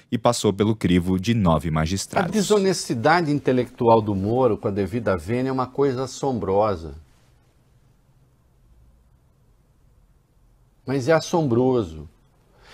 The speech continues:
Speaker 2: E o pior é que tem trouxa que cai na conversa. Trouxa ou vagabundo? O vagabundo é aquele que sabe que ele está falando uma coisa imprópria,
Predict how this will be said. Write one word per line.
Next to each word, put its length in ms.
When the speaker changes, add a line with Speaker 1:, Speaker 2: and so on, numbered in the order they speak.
Speaker 2:
E 100
o 60
pior 380
é 40
que 80
tem 200
trouxa 680
que 140
cai 320
na 100
conversa. 680
Trouxa 420
ou 100
vagabundo? 880
O 120
vagabundo 760
é 40
aquele 360
que 140
sabe 600
que 140
ele 120
está 360
falando 360
uma 140
coisa 260
imprópria, 680